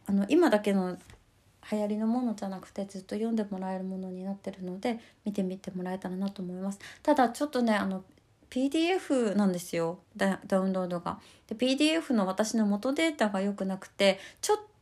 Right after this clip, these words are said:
と見にくいかもしれなくって、そこは本当にすいませんなんですけど、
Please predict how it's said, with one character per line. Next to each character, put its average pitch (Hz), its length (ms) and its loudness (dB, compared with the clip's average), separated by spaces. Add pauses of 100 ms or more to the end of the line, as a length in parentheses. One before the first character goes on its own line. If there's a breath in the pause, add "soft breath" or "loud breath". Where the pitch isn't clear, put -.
と 285 320 6 (280 loud breath)
見 226 100 8
に 214 160 8
く 233 180 6
い 220 80 8
か 202 120 -2
も 190 80 -2
し 180 120 -4
れ 185 120 -2
な 185 120 -4
く 185 140 -8
っ 175 60 -4
て、 220 240 0
そ 226 140 -4
こ 226 100 -2
は 220 100 4
本 220 220 2
当 214 160 0
に 220 100 2
す 220 140 -2
い 214 80 0
ま 214 120 -2
せ 226 140 -2
ん 214 80 0
な 202 100 -2
ん 190 60 -6
で 190 80 -8
す - 140 -14
け 185 140 -10
ど、 196 300 -4